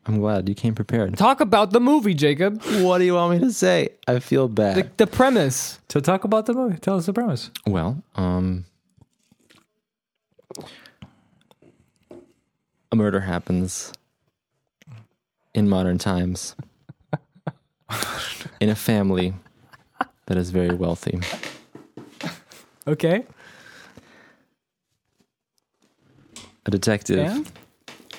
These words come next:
Speaker 1: is hired by an unknown person
Speaker 2: Mm.
Speaker 1: to investigate the murder.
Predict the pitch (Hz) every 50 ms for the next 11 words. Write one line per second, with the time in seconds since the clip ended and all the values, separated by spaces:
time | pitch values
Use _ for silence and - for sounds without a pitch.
0 | - _ _ _ - - - - 95 90 85 85 87 90 87 - - _ - -
1 | - - _ _ _ _ _ _ _ _ _ _ _ _ _ _ _ _ _ _
2 | _ _ _ _ _ _ _ - _ _ _ _ _ _ _ _ _ _ - 90
3 | 87 87 90 90 87 95 - _ _ _ _ - 104 - - 104 90 90 87 85
4 | 82 82 82 82 85 - _ _ _ _ _ _ - - 95 95 - - 92 95
5 | - - _ _ _ _ _ - - 240 220 139 113 - - - - _ - _
6 | _ _ _ _ _ _ _ _ _ _ _ _ _ _ _ - - - 117 139
7 | 147 - - 123 107 - - - 98 98 95 95 95 95 92 90